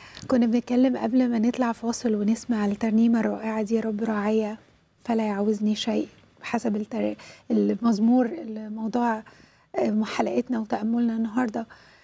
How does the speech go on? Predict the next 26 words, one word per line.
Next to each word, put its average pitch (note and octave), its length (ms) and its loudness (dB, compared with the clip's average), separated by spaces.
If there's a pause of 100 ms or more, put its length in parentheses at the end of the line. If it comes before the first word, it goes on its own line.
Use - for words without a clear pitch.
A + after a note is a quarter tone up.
(320)
قبل C4+ 300 0
ما C4 80 -2
نطلع C4 300 -2
الفاصل C4 440 -4
كنا C#4 200 0
بنتكلم C4 580 2
على B3+ 360 2
إنه B3+ 360 4 (280)
علشان A#3+ 680 2 (180)
أتمتع B3+ 680 0
بهذا A#3+ 440 0
الراعي A#3+ 440 0 (540)
وأختبر B3+ 800 0
هذا A#3+ 240 0
الراعي A#3 360 -2
لازم A#3 300 2
أكون A#3 480 2
من A3+ 180 4
الخراف، A3 540 -2 (100)
لازم B3 280 0
أكون A#3+ 240 4
من A#3 260 6
ال-، A#3 60 -2 (800)
م-، A#3 200 6 (400)
ابن B3+ 360 0
لهذا A3 540 -6